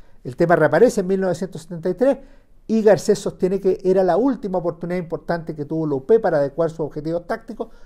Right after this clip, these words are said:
con los estratégicos. En especial, era necesario convocar un referéndum el tres, el seis de junio sobre las teares de propiedad económica, tema que estaba en discusión y un-, y era una de las principales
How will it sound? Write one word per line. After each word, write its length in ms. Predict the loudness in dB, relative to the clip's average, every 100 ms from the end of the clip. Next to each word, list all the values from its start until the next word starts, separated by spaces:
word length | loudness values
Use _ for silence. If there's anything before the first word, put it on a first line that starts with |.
| -20 -2
con 180 | 2 2
los 160 | 0
estratégicos. 640 | -4 -4 -4 -6 -10 -20 -20 -20 -16
En 120 | -8 -8
especial, 720 | -4 -4 0 2 2 0 -12 -12 0
era 220 | 2 2
necesario 580 | 0 -6 -2 0 0 -2 -6 -14
convocar 420 | -8 -6 -2 -2
un 100 | -2
referéndum 500 | -6 -2 -2 -2 -6 -8
el 200 | -12 -8
tres, 220 | 0 0 -2 -8
el 120 | 0
seis 240 | 2 2
de 80 | 0
junio 300 | -2 -4 -6 -12 -20 -8
sobre 220 | -2 0
las 200 | 0 2
teares 380 | 4 6 4 2
de 80 |
propiedad 340 | -4 -2 0 0
económica, 460 | 0 0 -2 -6 -16 -20 -6
tema 200 | -2 0
que 60 | -2
estaba 220 | 0 0
en 80 | 0
discusión 580 | -6 -6 2 2 2 -10 -4
y 80 | -2
un-, 140 | -2
y 120 | 4
era 100 | 6
una 140 | 6 2
de 60 |
las 100 | -2
principales 640 | -4 -10 -8 -2 0 0